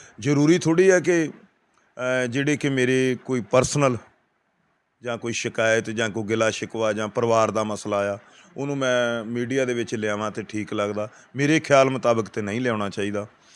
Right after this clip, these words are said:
ਬਾਕੀ ਸੁਨੇਹਾ ਮੈਂ, ਅਹ, ਜਿਹੜੇ ਆਰਟਿਸਟ ਆ ਮੇਰੇ ਤੋਂ ਛੋਟੇ ਉਮਰ 'ਚ, ਮੈਂ ਸਾਰਿਆਂ ਲਈ ਇੱਕ ਬੇਨਤੀ ਕਰੂੰਗਾ ਕਿ ਅੱਛਾ ਸੰਗੀਤ ਸੁਣੋ। ਜੋ ਅਸੀਂ ਪਾਵਾਂਗੇ, ਜੋ ਹੰਢਾਵਾਂਗੇ, ਜੋ ਵਰਤਾਂਗੇ, ਉਹਦੇ,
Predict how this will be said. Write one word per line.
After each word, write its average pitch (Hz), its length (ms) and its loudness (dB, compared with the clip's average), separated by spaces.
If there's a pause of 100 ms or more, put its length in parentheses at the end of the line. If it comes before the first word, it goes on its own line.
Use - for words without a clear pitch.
(260)
ਬਾਕੀ 139 220 0
ਸੁਨੇਹਾ 143 480 4
ਮੈਂ, 143 220 4
ਅਹ, - 720 -4
ਜਿਹੜੇ 127 240 2
ਆਰਟਿਸਟ 117 500 2
ਆ 123 60 0
ਮੇਰੇ 117 220 -2
ਤੋਂ 113 500 -6
ਛੋਟੇ 139 360 2
ਉਮਰ 120 320 0
'ਚ, - 180 -10 (840)
ਮੈਂ 131 120 -4
ਸਾਰਿਆਂ 143 380 4
ਲਈ 139 120 2
ਇੱਕ 127 160 -4
ਬੇਨਤੀ 117 420 -2
ਕਰੂੰਗਾ 117 480 -2 (680)
ਕਿ 139 120 -12 (120)
ਅੱਛਾ 143 240 2
ਸੰਗੀਤ 117 420 -2
ਸੁਣੋ। 120 480 -6 (600)
ਜੋ 143 320 2
ਅਸੀਂ 139 200 4
ਪਾਵਾਂਗੇ, 139 600 6
ਜੋ 131 220 2
ਹੰਢਾਵਾਂਗੇ, 123 680 4
ਜੋ 120 200 0
ਵਰਤਾਂਗੇ, 117 580 0 (540)
ਉਹਦੇ, 208 280 4